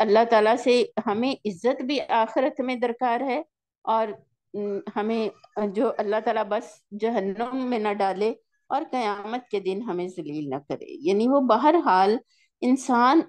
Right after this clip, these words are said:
अपने मकसद हयात की तकमील पे सोचता है। पहले तो एक देखें, जिंदगी का मकसद बनाए, क्यों पैदा किया अल्लाह ने मुझे?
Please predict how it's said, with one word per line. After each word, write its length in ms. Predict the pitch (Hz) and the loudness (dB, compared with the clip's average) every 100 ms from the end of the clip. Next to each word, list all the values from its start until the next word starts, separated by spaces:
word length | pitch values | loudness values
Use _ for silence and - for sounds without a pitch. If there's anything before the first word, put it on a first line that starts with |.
| 220 | 0
अपने 320 | - 254 277 | -2 0 2
मकसद 480 | 254 202 - 233 240 | 2 0 -2 0 0
हयात 680 | 254 247 202 180 180 - - | 0 0 0 2 2 -2 -6
की 80 | 269 - | -10 -6
तकमील 600 | 226 196 185 214 339 392 _ - | -4 0 0 0 -2 -4 _ -6
पे 100 | 269 | -6
सोचता 500 | - 285 330 - 359 | -2 -2 -2 -6 -6
है। 80 | 392 _ _ _ _ _ _ _ - | -6 _ _ _ _ _ _ _ -4
पहले 260 | 226 262 339 | -2 -2 -2
तो 120 | 294 | -2
एक 180 | 311 - | -4 -6
देखें, 340 | 226 254 339 320 | -6 -2 4 4
जिंदगी 380 | 247 233 233 269 | 4 -2 -2 0
का 140 | 320 | 0
मकसद 540 | 254 196 - - - | 0 -4 -12 -6 -4
बनाए, 360 | 190 233 202 135 _ _ _ _ _ _ _ _ _ _ | -2 -4 -4 -6 _ _ _ _ _ _ _ _ _ _
क्यों 240 | - 302 359 | -4 0 0
पैदा 320 | 285 196 180 | 0 0 -2
किया 240 | 180 190 | -2 -2
अल्लाह 180 | 156 156 | -2 -2
ने 80 | 143 | -4
मुझे? 260 | 131 - | -8 -14